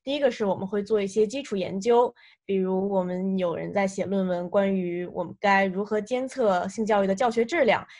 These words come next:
该如何建造一个教师的评价体系。第二个，我们也在做教学实践，比如我们在幼儿园、流动小学都开设了性教育课程，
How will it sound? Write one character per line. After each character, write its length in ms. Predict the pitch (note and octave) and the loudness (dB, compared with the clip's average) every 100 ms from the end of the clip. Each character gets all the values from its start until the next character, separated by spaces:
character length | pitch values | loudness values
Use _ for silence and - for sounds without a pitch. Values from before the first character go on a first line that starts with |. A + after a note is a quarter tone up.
| - | -4
该 140 | A3 | 0
如 160 | G#3+ G#3+ | 4 2
何 260 | A3+ G3 G3 - _ - | 2 2 2 -4 _ -2
建 240 | A#3+ G#3 | 0 2
造 280 | G3+ F#3+ F3+ | 4 6 6
一 120 | F3+ | 4
个 280 | G3 F#3+ F3+ | 0 2 2
教 200 | F3+ A3+ | 2 2
师 140 | A3+ C4 | 2 -2
的 80 | |
评 180 | G#3+ G3 | -2 0
价 160 | A#3 C#4 | 2 2
体 240 | - G3+ | 0 -10
系。 380 | - C#4+ C4+ - _ - _ _ | -8 -6 -6 -6 _ -20 _ _
第 80 | C4+ | 4
二 160 | C4+ B3+ | 4 4
个， 140 | A3 | 2
我 160 | F#3 D#3+ | 2 0
们 240 | F3 F#3 | -2 -2
也 100 | F#3 | -4
在 180 | - F#3+ | 0 -2
做 340 | F#3+ G#3 F#3+ F3+ - _ _ - | 0 2 2 2 -4 _ _ 0
教 160 | A#3 | 2
学 160 | G3+ A3+ | 2 0
实 220 | - F#3+ | 0 -4
践， 340 | F#3+ B3+ D3 - _ _ | 2 2 2 -10 _ _
比 80 | G3 | 0
如 160 | G3+ | 2
我 80 | G#3 | 2
们 120 | F#3 | 2
在 160 | G#3+ G#3+ | 0 2
幼 120 | A3+ | 2
儿 140 | A#3+ | 2
园、 340 | C4+ G#3+ G3 G#3+ | 2 2 2 0
流 120 | G3 | 0
动 160 | G3 A#3+ | 0 -2
小 240 | A3+ G3 | -2 -4
学 300 | G3 F#3+ D#3 | -4 -4 -2
都 140 | F#3+ A#3 | -2 -4
开 200 | - A3+ | -2 -4
设 200 | A3+ G#3 | 0 -2
了 40 | |
性 160 | F#3+ G#3 | -2 -2
教 160 | G#3+ | 0
育 60 | G#3 | 0
课 240 | G#3 D4 | 0 0
程， 320 | G#3+ F#3 B2 | 0 -2 -6